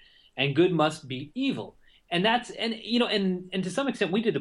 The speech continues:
whole podcast on good and evil, which I think we largely agreed that the, the, that whole concept is a bunch of bullshit and, and potentially even, uh, ba-, a bad thing. So, and these stories operate under that very, like, you have Mordor and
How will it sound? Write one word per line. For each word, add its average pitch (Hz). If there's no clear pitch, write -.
whole 170
podcast 143
on 120
good 120
and 117
evil, 113
which 117
I 123
think 123
we 117
largely 156
agreed 123
that 113
the, 120
the, 120
that 147
whole 139
concept 123
is -
a 117
bunch 117
of -
bullshit -
and, 127
and 143
potentially 131
even, 120
uh, 117
ba-, 120
a 123
bad 113
thing. 185
So, 208
and 190
these 220
stories 233
operate 160
under 143
that 135
very, 143
like, 127
you 139
have 123
Mordor 127
and 117